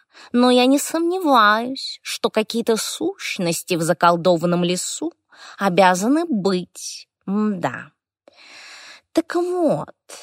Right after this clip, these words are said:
эти голоса шептали мне, так, знаете ли, настойчиво, настырно даже». Жозик замолчал, осмотрел свою лапу и выкусил что-то между когтями. Такая театральная пауза.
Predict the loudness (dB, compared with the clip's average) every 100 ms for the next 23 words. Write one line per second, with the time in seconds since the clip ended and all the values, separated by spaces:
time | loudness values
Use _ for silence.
0 | -20 -4 -2 -2 0 4 4 4 2 -6
1 | -6 -4 -4 -4 -2 -2 -4 -2 2 2
2 | 2 0 2 0 0 2 2 0 -4 _
3 | _ _ _ 0 2 2 0 0 0 0
4 | 0 _ 0 0 0 -8 -4 2 4 4
5 | 2 -4 -4 -2 0 0 -2 -4 0 0
6 | 0 -10 -8 0 2 4 2 2 4 4
7 | 4 4 2 0 0 _ _ _ -4 0
8 | 0 -2 0 2 2 0 0 2 2 -4
9 | _ -6 -4 0 -2 0 0 -2 0 2
10 | 4 4 2 2 -2 _ _ 0 0 -2
11 | -2 -2 -2 -4 -2 0 0 0 0 0
12 | 0 0 0 0 -4 -6 _ _ -8 -2
13 | 0 0 -2 -2 -2 -2 -2 -4 0 2
14 | 2 0 -4